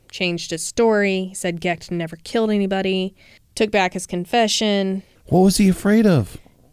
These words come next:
Speaker 1: When pressed by the police, Spritzer even said that his girlfriend's brother, Andrew Kokorellis, actually killed all those women.
Speaker 2: I mean, did these guys, I mean, yes, obviously,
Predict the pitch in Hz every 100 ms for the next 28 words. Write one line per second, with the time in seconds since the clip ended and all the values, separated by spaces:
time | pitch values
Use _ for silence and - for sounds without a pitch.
0 | - 208 202 262 302 - 269 233 208 208
1 | 208 190 - 202 208 220 196 190 180 180
2 | 190 185 175 180 - 208 220 220 196 180
3 | 190 196 269 233 170 160 156 - 196 190
4 | 180 190 180 180 277 214 175 - - 180
5 | - 165 - 175 156 147 104 - - -
6 | _ _ _ _ - 127 117 107 104 117
7 | 98 113 104 - - _ - 123 107 98
8 | 120 113 95 - - - - 117 110 95
9 | - 95 95